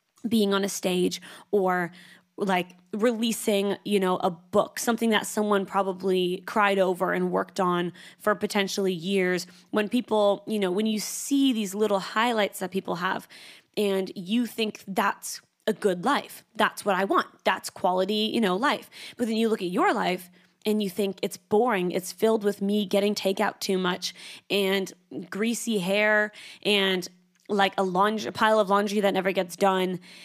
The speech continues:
and messy relationships." And you're like, "What, what am I doing wrong?" Like, being able to recognize that that's the human experience. Like, that's life. And if we can soak that much joy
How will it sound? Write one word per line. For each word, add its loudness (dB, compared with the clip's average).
and 2
messy 0
relationships." -2
And -2
you're 0
like, 0
"What, 2
what 0
am -2
I 2
doing -2
wrong?" 2
Like, 0
being 2
able 2
to -2
recognize 0
that -4
that's 2
the 0
human 2
experience. -4
Like, -4
that's 2
life. -2
And 2
if -4
we 4
can 0
soak 0
that 0
much -2
joy 4